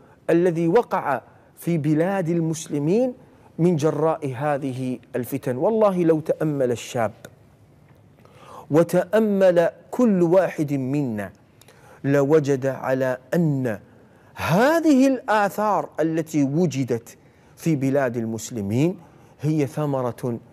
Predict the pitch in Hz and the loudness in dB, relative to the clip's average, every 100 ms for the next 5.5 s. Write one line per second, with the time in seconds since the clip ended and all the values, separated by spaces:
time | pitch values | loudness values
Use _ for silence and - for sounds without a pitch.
0 | - - - 139 143 127 135 120 117 113 | -20 -20 -10 -2 -2 -2 -4 -2 -2 -2
1 | 131 139 135 117 101 147 202 214 175 123 | -2 -2 -4 -6 -4 -4 -4 -4 -4 -4
2 | - - 120 135 151 151 139 139 165 139 | -8 -8 -4 0 2 0 0 0 2 0
3 | 139 - 151 139 117 110 117 117 - - | -2 -4 -2 -2 -2 -6 -4 -4 -6 -14
4 | - - - - - 151 151 151 - 151 | -20 -20 -20 -8 2 4 6 4 0 -2
5 | 143 208 170 127 | 2 2 2 -2